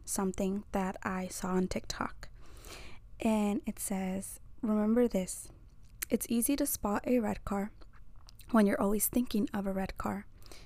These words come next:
It's easy to spot an opportunity when you're always thinking of opportunity. It's easy to spot reasons to be sad when you're always thinking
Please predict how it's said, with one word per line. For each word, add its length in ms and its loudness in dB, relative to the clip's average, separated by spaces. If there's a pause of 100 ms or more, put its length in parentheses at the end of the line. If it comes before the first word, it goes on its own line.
(160)
It's 180 -2
easy 240 0
to 120 -2
spot 360 0
an 60 -2
opportunity 680 6 (360)
when 120 4
you're 160 4
always 260 4
thinking 420 2 (100)
of 220 0
opportunity. 720 2 (540)
It's 180 8
easy 240 6
to 100 4
spot 380 0
reasons 640 6
to 140 2
be 120 0
sad 460 4 (140)
when 120 2
you're 140 0
always 240 2
thinking 460 0